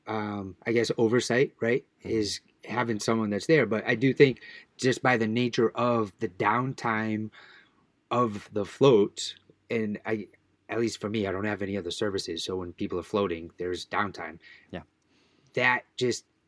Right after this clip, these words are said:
Speaker 1: it gets easier to kinda have a little more downtime and to do a little
Speaker 2: Right.
Speaker 1: bit less.
Speaker 2: Right.
Speaker 1: And, oh, it's been a long day, and I w-
Speaker 2: That's
Speaker 1: came in
Speaker 2: so
Speaker 1: after my
Speaker 2: true.
Speaker 1: day job, and now I'm working my part-time gig, and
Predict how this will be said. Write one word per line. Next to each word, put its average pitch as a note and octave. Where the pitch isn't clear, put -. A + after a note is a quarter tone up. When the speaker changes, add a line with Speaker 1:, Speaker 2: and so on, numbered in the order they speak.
Speaker 1:
it A2
gets A#2
easier G#2
to F#2+
kinda G2+
have G#2
a -
little G#2+
more C3
downtime F2+
and G#2
to G2+
do G#2+
a G#2
little G#2+
Speaker 2:
Right. G2
Speaker 1:
bit G#2
less. F2+
Speaker 2:
Right. A2
Speaker 1:
And, G2
oh, B2+
it's A2+
been A#2+
a A#2+
long A2+
day, A#2
and G2
I F#2
w- G2+
Speaker 2:
That's -
Speaker 1:
came B2
in A2
Speaker 2:
so A#2+
Speaker 1:
after A#2+
my A2+
Speaker 2:
true. G#2
Speaker 1:
day B2
job, G#2+
and G#2
now A2+
I'm A2
working A2
my G#2
part-time G#2
gig, G2
and G#2